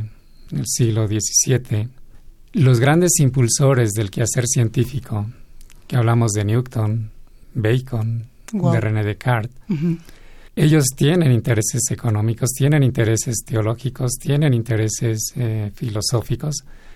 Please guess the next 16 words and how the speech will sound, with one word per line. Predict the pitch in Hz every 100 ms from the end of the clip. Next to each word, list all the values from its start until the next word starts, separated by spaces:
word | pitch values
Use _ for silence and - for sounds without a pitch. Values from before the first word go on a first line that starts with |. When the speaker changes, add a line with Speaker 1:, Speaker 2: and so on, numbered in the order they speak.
| - -
Speaker 1:
que | 139
no | 131
son | 143 156
propiamente | 165 139 156 131 127 135 120
nuestros | 127 147 160 127 - - - -
intereses | 131 - 113 113 120 101
modernos. | 110 127 127 101 - -
Speaker 2:
Ujú. | 196 175 190 - - - -
Speaker 1:
Algunos | - 135 160
los | 147 131
conservamos, | 139 120 117 131 131 131 131
otros | 208 127 127 120
los | 117 104 - - - - -
hemos | 120 127 -
ido | 117
abandonando, | 113 107 107 117 120 107